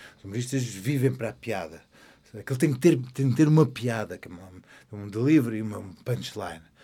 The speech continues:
Os jornalistas não. Os jornalistas andavam ali a, na-, navegar na ironia, ahm, e depois, se possível, mandavam recados aos políticos,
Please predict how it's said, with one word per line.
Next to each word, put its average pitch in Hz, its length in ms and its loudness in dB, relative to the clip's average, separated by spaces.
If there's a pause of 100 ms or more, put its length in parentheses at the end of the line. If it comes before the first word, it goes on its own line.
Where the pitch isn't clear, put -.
(460)
Os 170 160 4
jornalistas 156 520 4
não. 123 200 -2
Os 110 80 -8
jornalistas 160 440 -6
andavam 135 340 -2
ali 139 520 0
a, 107 240 -2
na-, 107 260 -6
navegar 107 420 -2
na 110 120 -2
ironia, 113 1120 -2 (520)
ahm, 101 640 -6 (100)
e 147 120 -6
depois, 123 400 -2
se - 360 2
possível, 135 800 0
mandavam 123 380 2
recados 117 480 0
aos 113 140 -2
políticos, 127 1160 -2